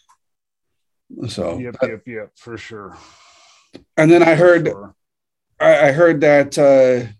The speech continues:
Speaker 1: you have a pretty, a couple of, uh, obviously you have some really cool prizes on the prize table, but I just got wind that you guys are building a rifle for the prize
Speaker 2: Yep.
Speaker 1: table.
Speaker 2: Yep. Yep.
Speaker 1: So
Speaker 2: Uh, Isaiah,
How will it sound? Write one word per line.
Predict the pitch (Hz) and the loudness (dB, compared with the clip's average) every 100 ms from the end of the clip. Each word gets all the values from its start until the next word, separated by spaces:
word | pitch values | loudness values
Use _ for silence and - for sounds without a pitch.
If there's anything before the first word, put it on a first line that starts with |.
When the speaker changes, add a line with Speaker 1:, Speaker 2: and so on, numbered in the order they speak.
| _ _ _ | _ _ _
Speaker 1:
you | 160 135 | -10 -4
have | 147 | -4
a | 131 | -4
pretty, | 98 170 160 | -8 -6 -6
a | 135 | -6
couple | 170 151 156 | -10 -8 -8
of, | 127 - 131 | -8 -10 -6
uh, | 127 123 | -4 -4
obviously | 123 123 - 131 | -6 -8 -8 -8
you | |
have | 113 | -8
some | - 117 113 - | -8 -12 -12 -6
really | 151 170 | -2 -2
cool | 165 123 | -4 -6
prizes | - 120 117 113 | -6 -6 -6 -6
on | 113 113 | -6 -6
the | 110 107 _ _ _ - | -8 -12 _ _ _ -4
prize | 175 180 | 0 0
table, | 143 123 120 | 0 -4 -4
but | 113 120 - | -4 -6 -4
I | 131 | -6
just | 120 113 | -6 -4
got | 127 123 113 _ _ _ _ | -2 -2 -6 _ _ _ _
wind | 135 131 151 135 120 | -8 -2 0 0 -2
that | 117 113 - | -4 -6 -8
you | 135 | -6
guys | 127 123 | -6 -8
are | 117 | -10
building | 110 127 131 120 | -8 -6 -4 -6
a | |
rifle | 110 175 190 85 - _ _ _ _ _ _ | -4 -6 -6 -14 -20 _ _ _ _ _ _
for | - 117 | -12 -10
the | 98 | -8
prize | 165 214 | -6 -6
Speaker 2:
Yep. | - | -6
Speaker 1:
table. | 90 85 - _ _ _ _ _ _ - | -12 -12 -18 _ _ _ _ _ _ -16
Speaker 2:
Yep. | 135 147 _ _ _ _ _ | -14 -14 _ _ _ _ _
Yep. | 123 131 | -16 -12
Speaker 1:
So | - 123 | -12 -12
Speaker 2:
Uh, | 135 117 110 104 _ _ _ - | -14 -16 -18 -20 _ _ _ -16
Isaiah, | 123 110 139 135 135 131 123 | -16 -14 -14 -10 -10 -10 -12